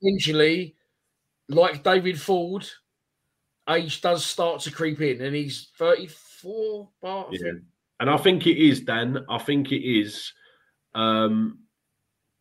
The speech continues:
Speaker 2: you know, I, I don't think, I don't necessarily think he'll be our number one next season.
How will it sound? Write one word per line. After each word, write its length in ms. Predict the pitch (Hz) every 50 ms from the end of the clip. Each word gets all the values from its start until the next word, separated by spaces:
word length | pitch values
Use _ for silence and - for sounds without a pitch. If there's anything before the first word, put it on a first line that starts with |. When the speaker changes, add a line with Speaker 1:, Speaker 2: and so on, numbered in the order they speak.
| _
Speaker 2:
you 160 | - 127 127 117
know, 320 | 117 113 110 110 104 - - - - - - _ _ _ _ _ _ _ _ _ -
I, 60 | 123
I 320 | 117 - - 131 135 143
don't 220 | 147 143 139 135 -
think, 240 | - 151 135 - - -
I 100 | 139 147
don't 260 | 151 147 135 127 135
necessarily 520 | 143 147 139 - - - - 139 131 131 127
think 200 | 131 147 147 139
he'll 140 | 123 135 135
be 140 | 135 147 139
our 100 | 139 135
number 220 | 139 135 135 131 135
one 200 | 135 135 135 139
next 220 | 135 - - -
season. 460 | 147 139 139 117 90 82 76 - -